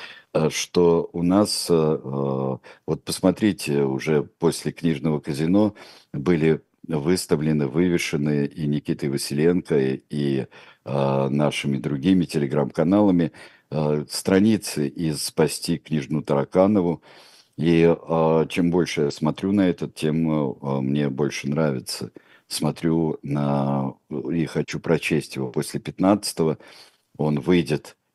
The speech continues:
из пятнадцатого февраля, выйдет из печати. Э, и, а, м-, мы с вами, а, а, мы с вами будем читать эту книжку, а те, кто уже в предзаказе поучаствовал и поучаствует до самого конца,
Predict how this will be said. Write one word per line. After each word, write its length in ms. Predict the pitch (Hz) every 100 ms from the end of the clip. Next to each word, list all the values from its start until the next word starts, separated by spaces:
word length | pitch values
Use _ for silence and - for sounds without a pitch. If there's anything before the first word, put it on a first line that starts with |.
| -
из 280 | 69 135
пятнадцатого 640 | - 76 80 76 - 78 69
февраля, 540 | 76 69 78 90 107
выйдет 520 | 76 71 80 71 -
из 140 | - -
печати. 640 | 87 - 101 98 90 - _ _ _ _ _ _
Э, 460 | 71 76 73 69 71 _
и, 340 | 82 82 80 78 -
а, 380 | 71 69 67 - _ _ _ _ _ _ _ _ _ _ _ - -
м-, 220 | 73 78 -
мы 260 | 82 85
с 140 | 82 76
вами, 420 | 76 80 78 82 _ _ _ _
а, 800 | 62 67 67 67 67 67 67 65 -
а, 40 | 76 69 67 69 64
мы 160 | 80
с 80 | 76
вами 260 | 78 69 67
будем 280 | 69 67
читать 460 | 65 - 67 65 -
эту 160 | - 73
книжку, 400 | 85 87 - 69
а 60 |
те, 180 | - 76
кто 320 | - 71 67
уже 360 | - 76 76 67
в 60 | -
предзаказе 640 | 80 67 82 - 76 71
поучаствовал 760 | - 69 65 117 139 - 69 64
и 60 |
поучаствует 720 | - 67 - 117 135 - 92
до 100 | 71
самого 280 | 71 64 58
конца, 460 | - 64 62 -